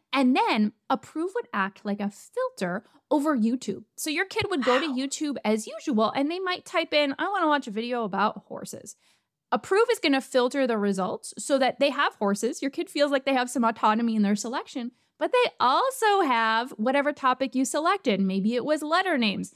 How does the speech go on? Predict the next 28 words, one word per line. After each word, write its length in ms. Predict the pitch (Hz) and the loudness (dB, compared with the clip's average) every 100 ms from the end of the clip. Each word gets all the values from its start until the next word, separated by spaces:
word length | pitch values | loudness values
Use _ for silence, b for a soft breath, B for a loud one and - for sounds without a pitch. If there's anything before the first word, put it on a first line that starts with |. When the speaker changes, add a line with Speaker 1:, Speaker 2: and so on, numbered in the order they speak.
| b | b
Speaker 1:
Maybe 180 | 214 233 | -2 0
it's 120 | 247 | 0
the 120 | - - | -2 2
alphabet 400 | 262 320 269 269 | 2 2 2 0
of 120 | 262 | 2
horses. 420 | 247 226 190 - - | 2 2 -2 -4 -2
I 100 | 220 | 0
don't 180 | 220 214 | 4 4
know. 220 | 190 190 b b | 2 -2 b b
Um, 260 | 233 220 208 | 0 0 0
but 140 | 247 269 | 0 -2
it's 120 | - | -2
got 200 | 302 - | -4 0
recommendations 880 | 285 311 269 247 240 226 247 220 208 | -2 0 0 0 -4 -4 2 2 2
that 240 | 214 - | -4 -4
have 300 | - 214 190 | -4 -2 0
the 240 | 196 196 | 0 0
educational 540 | 214 220 330 349 392 349 | -2 -4 -4 -6 -6 -10
content, 460 | - 359 339 349 349 | -10 -10 -8 -8 -6
but 140 | 330 | -4
also 240 | 330 320 349 | -4 -4 -4
some 240 | 320 277 | -2 -2
element 320 | 269 254 233 214 | -2 0 2 2
of 100 | 214 | 2
interest 420 | 202 208 214 202 | 0 2 0 -4
for 100 | - | -4
your 200 | 190 190 | -4 -2
child. 500 | 190 - - - - | -6 -10 -10 -12 -16